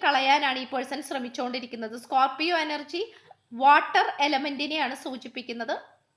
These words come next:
അപ്പൊ കൂടുതലും വെള്ളം എന്ന് പറയുന്നത് ശുദ്ധീകരിക്കുന്ന ഒരു കാര്യമാണ്, അല്ലേ? നമ്മളുടെ ഭൂമിക്ക് പുറത്തായാലും നമ്മുടെ ശരീരത്തിനകത്തായാലും ഒക്കെ വെള്ളമാണ്.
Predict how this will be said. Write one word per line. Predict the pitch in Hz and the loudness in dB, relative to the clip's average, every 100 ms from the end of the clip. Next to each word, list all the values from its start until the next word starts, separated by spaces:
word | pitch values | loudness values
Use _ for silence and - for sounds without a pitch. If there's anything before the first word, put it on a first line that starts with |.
| _ _ _ _ _ _ _ - | _ _ _ _ _ _ _ 0
അപ്പൊ | 240 302 | 2 2
കൂടുതലും | 330 349 294 277 302 359 | 0 0 0 -2 -2 0
വെള്ളം | 285 302 311 339 | 0 2 2 0
എന്ന് | 349 370 | -2 -2
പറയുന്നത് | 349 311 294 339 | -2 -2 -4 -6
ശുദ്ധീകരിക്കുന്ന | 339 233 208 294 294 - 311 | -6 -6 -4 -2 -2 -4 -4
ഒരു | - | 0
കാര്യമാണ്, | 294 277 247 262 233 - 277 | 2 2 0 -4 -6 -6 -2
അല്ലേ? | 359 349 190 - _ - | 0 0 -2 -10 _ -6
നമ്മളുടെ | 247 262 285 311 440 226 | -2 0 2 2 -2 -4
ഭൂമിക്ക് | 294 285 294 311 | -6 -4 -6 -4
പുറത്തായാലും | 339 330 - 320 330 330 392 | -2 -2 0 4 4 2 0
നമ്മുടെ | 339 269 | -2 -2
ശരീരത്തിനകത്തായാലും | 311 302 269 269 311 302 254 - 294 294 311 320 | -2 -2 -4 -6 -6 -4 -4 0 2 2 0 -6
ഒക്കെ | - 302 | -2 0
വെള്ളമാണ്. | 311 269 269 254 214 | 0 -2 -2 -2 -6